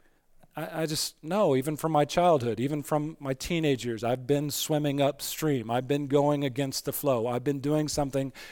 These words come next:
that the world doesn't approve of in order to follow Christ. And as long as we have Christians that do that,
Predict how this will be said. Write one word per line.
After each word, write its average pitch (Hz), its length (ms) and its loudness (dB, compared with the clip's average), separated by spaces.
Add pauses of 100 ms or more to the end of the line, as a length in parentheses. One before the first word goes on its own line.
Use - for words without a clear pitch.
(120)
that 131 140 -6
the 135 80 2
world 143 300 6
doesn't 143 260 0
approve 139 400 2
of 113 200 -2
in 131 120 -4
order 131 240 2
to 123 80 -2
follow 127 320 2
Christ. 117 440 -2 (240)
And 143 140 0
as 135 160 0
long 147 220 4
as 156 100 0
we 160 120 4
have 160 120 6
Christians 156 520 -2
that 147 200 -4
do 156 260 4
that, 107 340 -4